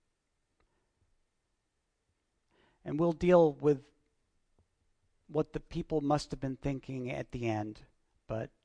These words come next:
um, hold on to that for now. Seven twenty-two to twenty-five. Then the magicians of Egypt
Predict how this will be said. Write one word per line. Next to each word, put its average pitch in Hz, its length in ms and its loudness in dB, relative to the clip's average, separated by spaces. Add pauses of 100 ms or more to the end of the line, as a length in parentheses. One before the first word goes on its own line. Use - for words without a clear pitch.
(120)
um, 110 520 -10
hold 143 200 2
on 127 200 4
to 110 80 -12
that 117 200 -4
for - 80 -12
now. 113 320 -8 (2000)
Seven 175 440 2
twenty-two 165 460 2
to 147 100 -2
twenty-five. 131 680 -2 (720)
Then 180 340 4
the 180 120 4
magicians 143 640 0
of 120 160 -2
Egypt 147 560 0